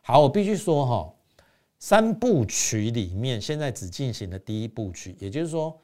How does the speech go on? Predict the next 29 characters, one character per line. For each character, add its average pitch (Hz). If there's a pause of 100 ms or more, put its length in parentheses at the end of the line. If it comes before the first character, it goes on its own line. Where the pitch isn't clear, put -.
(720)
呃， 113
先 185
涨 107
的 107
电 139
子 107
股 104
先 101
拉 98
回。 87 (680)
那 185
当 226
然， 165
今 196
天 185
的 139
传 120
产 117
股 104
有 101
一 143
些 139
部 135
分 110
已 85
经 98
拉 95
回 95
了。 69